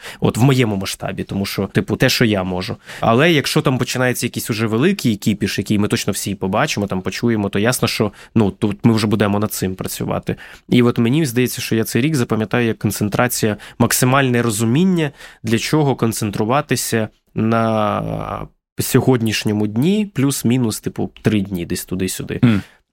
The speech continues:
Speaker 1: Ну, якось о-, о-, о-, от оце я запам'ятаю.
Speaker 2: Я ж як подібне питання ставив Євгену Клопотенко,
Speaker 1: Хм.
Speaker 2: коли ми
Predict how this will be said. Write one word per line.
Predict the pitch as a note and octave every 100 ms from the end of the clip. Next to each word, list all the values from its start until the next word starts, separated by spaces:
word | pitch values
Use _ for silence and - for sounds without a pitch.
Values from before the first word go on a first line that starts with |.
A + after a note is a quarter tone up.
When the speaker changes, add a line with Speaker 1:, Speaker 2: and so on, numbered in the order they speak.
| _ -
Speaker 1:
Ну, | B2
якось | B2 B2+ -
о-, | C3+ C3+
о-, | B2+ C3+
о-, | C#3
от | C3 C#3
оце | B2+ G#2
я | F#2
запам'ятаю. | F2+ F#2+ F#2+ F#2+ - G2+ G#2 _ _ _
Speaker 2:
Я | A2 C#3
ж | C#3+ E3
як | D3 - _
подібне | C3+ C3 C#3+ B2
питання | C3+ C3+ A#2
ставив | G#2+ - A#2 A2 G2 A#2
Євгену | A2+ A2+ F#3 C#3+
Клопотенко, | A2+ - A2 G#2 F#2+ F#2+ F#2+
Speaker 1:
Хм. | C3 F3
Speaker 2:
коли | G#2
ми | G#2